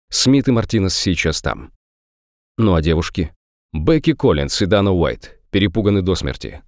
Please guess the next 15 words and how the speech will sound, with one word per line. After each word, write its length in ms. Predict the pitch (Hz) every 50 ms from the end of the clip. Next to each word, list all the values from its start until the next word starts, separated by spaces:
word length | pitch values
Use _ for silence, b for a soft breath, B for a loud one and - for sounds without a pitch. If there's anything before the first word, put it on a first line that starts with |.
| _
но 160 | - 101 110 123
уже 200 | 120 98 127 113
дома 280 | 98 107 92 76 71
со 120 | 71 - 85
своими 320 | - 98 95 90 90 87
родителями. 640 | 90 95 87 80 80 - - 58 53 57 78 82 _ _ _ _ _ _ _ _ _ _
Они 300 | - 101 95 101 113 120
ничего 540 | 120 120 123 117 - - 117 104 90 95 95
не 120 | 85 82 82
знают. 520 | 76 78 71 65 57 57 - - - _ _ _ _ _ _ _ _ _ _ _ -
Другие 460 | - 73 - 117 139 135 151 143 127
события 480 | 107 - 104 85 78 78 78 - 73 71
после 260 | - 87 - - 87
нашего 340 | 87 98 95 - 107 92 92
разговора. 560 | 92 90 87 95 92 78 65 55 58 - -